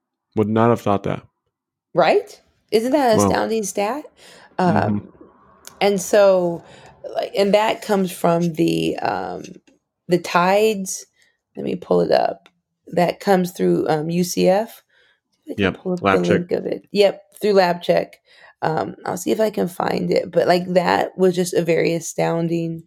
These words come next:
Speaker 2: um, thing to read, right? And so I, I think we have to understand,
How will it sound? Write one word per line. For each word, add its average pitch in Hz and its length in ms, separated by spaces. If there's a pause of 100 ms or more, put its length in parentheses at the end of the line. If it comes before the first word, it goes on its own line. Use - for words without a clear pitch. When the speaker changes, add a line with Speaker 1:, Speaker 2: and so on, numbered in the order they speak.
(460)
Speaker 2:
um, - 380 (640)
thing 202 300
to 185 140
read, 214 480 (460)
right? 196 380
And 190 200
so 175 520 (300)
I, 143 140
I 196 100
think 208 320
we 220 120
have 208 200
to - 120
understand, 175 1040